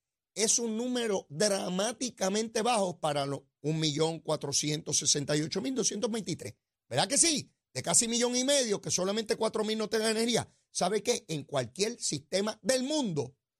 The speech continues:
no importa el sistema socioeconómico que viva el país, hay un sinnúmero de abonados que no tienen energía porque siempre hay fallas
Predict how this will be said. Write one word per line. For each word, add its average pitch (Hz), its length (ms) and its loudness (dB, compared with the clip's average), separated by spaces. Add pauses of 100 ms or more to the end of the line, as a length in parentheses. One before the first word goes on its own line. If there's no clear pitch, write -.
(160)
no 170 80 0
importa 226 380 -2
el 185 60 0
sistema 220 380 0
socioeconómico 190 800 0
que 175 100 0
viva 190 180 4
el 196 100 -4
país, 247 380 0 (760)
hay 117 180 -2
un 123 240 -6
sinnúmero 135 800 0
de 135 300 0
abonados 156 420 2
que 185 100 -6
no 151 120 -2
tienen 165 260 -4
energía 165 380 0
porque 160 180 -2
siempre 165 320 0
hay 147 60 0
fallas 156 440 0